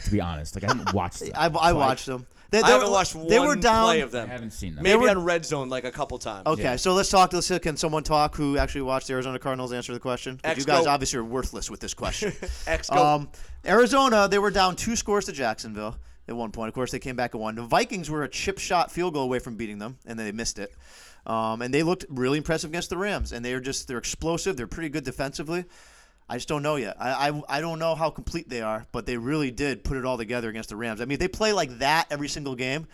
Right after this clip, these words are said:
Speaker 2: yeah, I mean, th-, they'd be your favorite. But I just, I don't, I don't necessarily, not yet. It's like, I, I, it's like the Heinicke thing to me. I'm not there yet. Well, I just wanted to mention Heinicke.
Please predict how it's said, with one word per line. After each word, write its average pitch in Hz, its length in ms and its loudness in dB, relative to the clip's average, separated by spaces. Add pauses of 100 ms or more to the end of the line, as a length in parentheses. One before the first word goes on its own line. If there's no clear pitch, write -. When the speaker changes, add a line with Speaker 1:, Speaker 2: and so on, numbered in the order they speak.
(300)
Speaker 2:
yeah, 196 160 2
I 107 60 -2
mean, 117 240 -8 (680)
th-, 139 120 -6
they'd 147 160 0
be 147 60 -4
your 139 100 -2
favorite. 113 400 -4
But 110 240 -4 (340)
I 120 100 -4
just, 113 160 -8
I 127 80 -2
don't, 123 140 -4
I 131 40 -2
don't 135 280 -8
necessarily, 131 840 -2
not 147 260 -2
yet. 147 300 -2 (200)
It's 143 120 -4
like, 160 140 2
I, 156 160 4
I, 156 120 2
it's 156 260 -6
like 165 120 -4
the 156 60 -2
Heinicke 160 420 -6
thing 113 180 -12
to 104 40 -14
me. 98 100 -10
I'm 98 100 -10
not 131 200 -4
there 123 180 -6
yet. 92 240 -10 (640)
Well, 101 100 -8
I - 20 -10
just - 100 -12
wanted 90 140 -8
to 87 40 -16
mention 85 220 -12
Heinicke. 85 360 -14